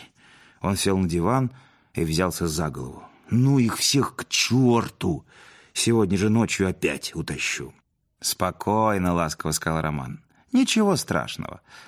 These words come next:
Нам просто немножко не повезло. Ты заметил, какой это Янус?" "Ну", сказал Корнеев безнадёжно. "Это же А Янус". Корнеев поднял голову. "И какая разница?"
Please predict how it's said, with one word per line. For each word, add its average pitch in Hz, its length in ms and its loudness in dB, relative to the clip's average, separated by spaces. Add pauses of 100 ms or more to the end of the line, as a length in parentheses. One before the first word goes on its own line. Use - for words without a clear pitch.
(120)
Нам 139 180 4
просто 254 320 0
немножко 107 420 2
не 98 100 2
повезло. 69 480 -4 (340)
Ты 160 340 4
заметил, 147 580 0 (320)
какой 110 480 0
это 107 220 -2
Янус?" 71 580 -2 (520)
"Ну", 104 520 2 (340)
сказал 110 360 0
Корнеев 98 440 0
безнадёжно. 87 760 0 (420)
"Это 95 240 -4
же 101 260 -2
А 165 380 0 (180)
Янус". - 640 -4 (640)
Корнеев 107 460 -2
поднял 156 260 0
голову. 69 400 -4 (560)
"И 85 420 0
какая 95 400 -2
разница?" 95 640 0